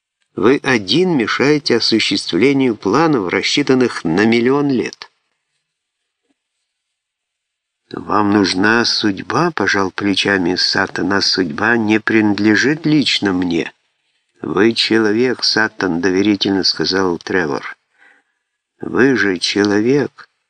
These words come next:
и я говорю с вами от имени людей". "Судьба", ответил Сатан, "принадлежит всему живому, не только людям, но любым формам жизни".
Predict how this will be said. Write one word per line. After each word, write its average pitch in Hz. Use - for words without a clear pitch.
и 78
я 90
говорю 131
с -
вами 110
от -
имени 127
людей". 113
"Судьба", 80
ответил 131
Сатан, 107
"принадлежит 98
всему 92
живому, 101
не 92
только 127
людям, 123
но 113
любым 110
формам 120
жизни". 95